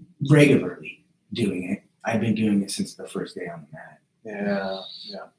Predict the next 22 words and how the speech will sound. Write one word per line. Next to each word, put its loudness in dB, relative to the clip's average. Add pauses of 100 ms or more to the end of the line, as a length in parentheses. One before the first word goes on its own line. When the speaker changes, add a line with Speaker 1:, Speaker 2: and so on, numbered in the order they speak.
(460)
Speaker 1:
You 2
know, -2
so -4
we 4
had 2
to 0
change 2
up 2
a 0
little 4
bit 2
of 0
the 2
leg -4
positioning, 0
but, -14 (260)
you 0
know, -6 (460)
I -4
was, -4 (100)
I -2
was, -4